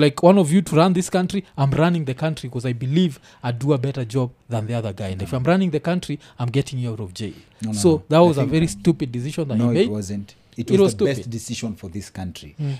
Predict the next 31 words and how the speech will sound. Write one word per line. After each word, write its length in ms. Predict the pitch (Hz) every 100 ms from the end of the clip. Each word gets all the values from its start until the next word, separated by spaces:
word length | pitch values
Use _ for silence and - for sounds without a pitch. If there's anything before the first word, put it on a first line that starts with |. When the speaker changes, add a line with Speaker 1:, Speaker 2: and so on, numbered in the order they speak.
| -
Speaker 2:
Let 140 | -
me 60 | 508
Speaker 1:
No, 60 |
Speaker 2:
tell, 160 | 370 -
no, 140 | 170
no, 0 |
no, 60 | 254
Speaker 1:
wacha 200 | 370 480
ki-, 100 | 381
Speaker 2:
let 100 | 294
me 80 | 208
tell 100 | 320
you. 40 | 392
Speaker 1:
wacha, 100 | - - _ _ _ - 208
did, 260 | 202 156 -
did 200 | 175 160 -
Jomo 220 | 151 190 196
Kenyatta 300 | 202 226 220
end 120 | 208
up 100 | 202
being 140 | 165 185
a 60 |
good 160 | 170 185
president? 400 | 180 165 101 92
Speaker 2:
No, 120 | 117
no, 100 | 156
no, 140 | 156 156
no, 80 | 151
Speaker 1:
No. 60 |
Speaker 2:
no, 180 | 143 139
no. 120 | 139